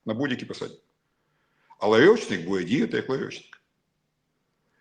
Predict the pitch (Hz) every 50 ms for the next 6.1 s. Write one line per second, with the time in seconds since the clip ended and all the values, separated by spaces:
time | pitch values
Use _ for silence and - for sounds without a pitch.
0 | _ _ _ _ _ _ _ _ _ _ _ - _ _ _ _ _ _ _ _
1 | - - - 202 226 233 165 - 170 165 151 147 123 101 113 110 92 78 - -
2 | - - - - - - - - _ _ _ - - 101 117 170 202 196 196 185
3 | 175 - 170 - 185 190 185 170 - - - 127 113 95 104 139 165 170 165 156
4 | 139 - - - - - - 131 123 - 110 107 98 113 151 170 180 135 117 -
5 | - - _ _ _ - 107 101 101 98 92 113 151 180 180 180 - 117 98 87
6 | 80 76